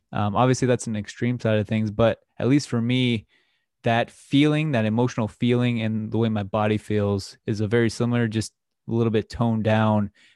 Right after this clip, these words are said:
when my blood sugar is high due to that. So I kinda take a moment and just try and, you know, stop and think, how am I feeling? What's been going on? Is that affecting me? Is it not?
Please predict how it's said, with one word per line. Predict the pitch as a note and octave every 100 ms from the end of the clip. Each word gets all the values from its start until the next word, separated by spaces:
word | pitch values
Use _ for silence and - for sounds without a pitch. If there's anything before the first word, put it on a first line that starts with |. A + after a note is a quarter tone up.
| _
when | - C3 C3 B2 A#2+ A2 _ _ _
my | A#2
blood | G#2+ A#2+ A2+
sugar | A2+
is | G#2
high | A2 A2 G#2+ G#2 -
due | A2+ A2
to | G#2
that. | G#2 F#2+
So | -
I | A2+
kinda | C3+ A#2+
take | C#3 B2+ - _ -
a | A2+
moment | A2 A#2+ A#2+ A#2+ -
and | A2
just | G#2+ -
try | - A#2
and, | A2+ A2 G#2 G2 _ _ _ _ _ -
you | G#2+
know, | F#2+
stop | - A#2 B2
and | A2 G2+
think, | B2 G#2+ _ _ _
how | A2+ A#2+
am | A#2
I | A2
feeling? | - A#2+ A#2 A2+ G#2+ - _ _ _ _ -
What's | B2 -
been | A#2
going | A#2 A2+ A2
on? | A2 G#2+ G#2 - _ _ _ -
Is | A#2+
that | A#2 A2+
affecting | - A2+ - A2
me? | A2 A2 G#2+
Is | - A2
it | G#2
not? | G#2 G#2 G#2